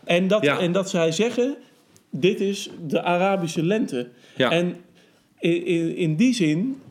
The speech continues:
Speaker 1: worden losstaande evenementen in de geschiedenis gekoppeld in het heden aan elkaar.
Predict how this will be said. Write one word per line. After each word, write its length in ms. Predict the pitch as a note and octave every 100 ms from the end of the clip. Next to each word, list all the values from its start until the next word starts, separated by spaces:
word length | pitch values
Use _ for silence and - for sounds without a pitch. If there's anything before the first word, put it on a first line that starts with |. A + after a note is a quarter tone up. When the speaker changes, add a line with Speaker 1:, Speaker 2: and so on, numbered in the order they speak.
| - - _ _
Speaker 1:
worden 640 | D#3+ D3 G3+ G#3+ D#3 C#3 C3 D3 F#3+
losstaande 800 | C4 C#4 - A3+ F#3 D3 C#3 -
evenementen 960 | G#3 G3+ F#3+ E3+ G3+ G3 E3 A#2+ A2+ - _ _ _ _
in 220 | - A3+ G3
de 80 |
geschiedenis 880 | D#3 D3+ B3 A#3 F#3 D3 C3 - - _ - _ _ _ _ -
gekoppeld 760 | - F#3 - C4 G#3 D#3+ -
in 100 | G3+
het 120 | D#3 C#3+
heden 520 | D#3 A#3 G3 C#3+ - -
aan 220 | - E3+
elkaar. 500 | C#3+ C#3 D3+ F3+ B3+